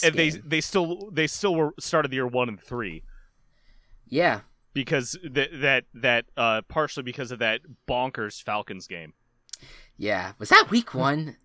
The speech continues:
Speaker 2: I forget
Speaker 1: I,
Speaker 2: about that.
Speaker 1: no. Uh, I, it, I think it was, it was week two or three.
Speaker 2: Okay, yeah, the Cowboys-Falcons game where they just decided, like, all right, where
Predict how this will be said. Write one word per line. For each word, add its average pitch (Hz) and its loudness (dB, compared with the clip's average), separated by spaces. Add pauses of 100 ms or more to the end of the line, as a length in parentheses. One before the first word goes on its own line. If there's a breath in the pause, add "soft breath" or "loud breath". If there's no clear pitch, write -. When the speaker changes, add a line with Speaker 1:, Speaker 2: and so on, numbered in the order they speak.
Speaker 2:
I 151 0
forget 147 2
Speaker 1:
I, 147 4
Speaker 2:
about - -2
that. 156 -2
Speaker 1:
no. 135 6 (140)
Uh, 123 4 (180)
I, 127 2 (300)
it, 131 -2 (100)
I 123 0
think 147 -4
it 147 -8
was, 131 -6
it 156 -6
was 131 -8
week 147 -8
two 127 -12
or 107 -12
three. 87 -14 (460)
Speaker 2:
Okay, 131 4
yeah, 110 0
the 110 -6
Cowboys-Falcons 123 0
game 104 -4
where 104 -2
they 101 -2 (260)
just 117 -6
decided, 110 4
like, 104 -4
all 82 -10 (220)
right, 135 6 (420 loud breath)
where 156 8